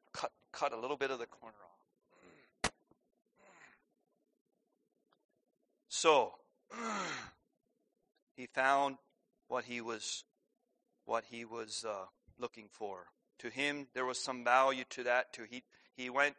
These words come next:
to the extreme there of, of all winter looking for that wallet, and he found it. And, uh, <clears throat> and so when I was asked at Dad's funeral what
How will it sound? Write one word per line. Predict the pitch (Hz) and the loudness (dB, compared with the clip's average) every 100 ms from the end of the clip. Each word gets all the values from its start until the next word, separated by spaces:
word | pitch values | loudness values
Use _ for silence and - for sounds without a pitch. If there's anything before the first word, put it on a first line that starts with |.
| - | -8
to | - 139 | -4 -4
the | 123 127 120 | -2 -4 -4
extreme | 120 - - - 143 143 147 139 | -8 -8 -8 -6 -4 -4 -4 -2
there | 135 135 131 | 4 4 6
of, | 120 110 - _ _ _ | 2 0 -10 _ _ _
of | 123 120 107 | -2 0 2
all | 127 143 135 | 4 6 6
winter | 135 117 117 | 0 -4 -6
looking | 123 - 123 | -4 -4 -8
for | - 123 | -8 -4
that | 117 113 | -2 -2
wallet, | 120 120 127 120 120 | 0 2 2 0 -4
and | 107 | -14
he | 104 - | -16 -8
found | 113 117 110 | -6 -6 -8
it. | 98 - - - _ _ _ _ _ _ _ _ _ _ - | -16 -20 -20 -20 _ _ _ _ _ _ _ _ _ _ -4
And, | 135 135 131 | 0 0 -2
uh, | 127 123 120 - - | -2 -2 -4 -8 -10
<clears throat> | 196 180 - - - _ _ _ _ _ _ _ _ _ - | -6 -6 -8 -14 -20 _ _ _ _ _ _ _ _ _ -6
and | 139 139 | -4 0
so | 165 151 147 | 4 6 6
when | 143 | 8
I | 147 156 | 8 8
was | 147 143 | 6 6
asked | 135 131 123 - | 8 8 4 -2
at | 123 - | -2 2
Dad's | 127 127 - | 4 4 0
funeral | - 139 127 123 117 | -6 -6 -4 -4 0
what | 123 | 0